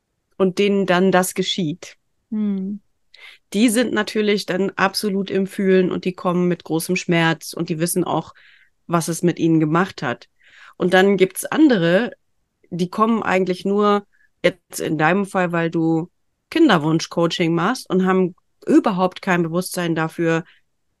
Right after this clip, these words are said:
Speaker 1: dass sie erstmal noch was verarbeiten müssen,
Speaker 2: Mhm.
Speaker 1: was noch gar nicht angeguckt wurde, weil sie das gar nicht erkennen, dass da eine Not ist.
Speaker 2: Ja.
Speaker 1: Also da ist die Palette von, von gar nicht wahrnehmen über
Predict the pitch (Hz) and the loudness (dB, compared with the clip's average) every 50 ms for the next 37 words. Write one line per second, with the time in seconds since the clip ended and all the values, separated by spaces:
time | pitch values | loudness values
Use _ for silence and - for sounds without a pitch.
0 | _ _ - 175 165 - - - - 170 165 - - 170 160 156 165 165 156 160 | _ _ -6 -6 -4 -2 -2 -2 -2 -2 -4 -4 -4 -2 0 0 2 0 0 -2
1 | - - 165 - - - 190 151 170 202 185 160 151 147 - 143 156 151 147 190 | -2 -6 -6 -6 -2 0 2 2 2 2 0 -2 -4 -4 -2 -2 0 0 0 0
2 | 220 208 165 - 190 - 160 160 - 175 160 160 - - - 151 156 156 147 - | 0 0 0 0 0 0 -2 -4 -2 -2 -4 -4 -4 -4 -2 -2 -2 -2 -2 -2
3 | - 220 208 175 - - 151 135 - _ - 127 131 143 165 160 160 156 156 156 | 0 0 0 0 0 -2 -6 -6 -6 _ -8 -6 -4 -4 -4 -4 -4 -2 -4 -2
4 | 151 156 156 151 160 151 - - _ _ _ _ _ _ _ - - 147 143 165 | -2 -2 -2 -4 -4 -10 -12 -14 _ _ _ _ _ _ _ -6 -4 -2 0 2
5 | 180 170 - - - - - - - 269 320 285 214 175 160 151 156 - - 160 | 2 0 0 -4 -8 -8 -8 -6 -2 2 4 4 4 4 2 2 -2 -6 -6 -6
6 | 147 147 151 156 185 226 214 185 - - - 113 - - _ - - - - - | -4 -2 -2 -2 -2 -2 -2 -4 -4 -6 -8 -8 -8 -10 _ -20 -20 -20 -20 -20
7 | - _ - 226 208 208 202 180 180 185 175 180 175 165 - 180 180 - - - | -20 _ -10 -8 -6 -4 0 0 2 2 4 4 2 2 2 0 -2 -4 -8 -10
8 | - _ _ _ _ - - - - 165 175 175 - - 180 175 185 214 233 - | -12 _ _ _ _ -18 -16 -12 -8 -4 -6 -6 -4 -2 0 2 2 2 0 -2
9 | 208 190 - - 185 180 180 180 180 180 - _ _ _ _ _ _ _ _ _ | -4 -6 -2 0 2 2 4 4 2 0 -2 _ _ _ _ _ _ _ _ _
10 | _ _ _ _ _ _ _ _ _ _ _ - - - 196 180 175 165 170 - | _ _ _ _ _ _ _ _ _ _ _ -12 -4 -2 0 0 0 -2 -2 -2
11 | - 190 180 208 240 262 254 240 - 190 202 196 202 202 214 208 196 196 196 196 | 0 0 0 2 0 0 0 0 0 0 2 2 4 4 4 4 4 4 4 2
12 | 202 202 - - 202 185 175 185 185 180 180 180 185 | 2 0 -2 -2 -2 0 2 2 2 2 2 0 -2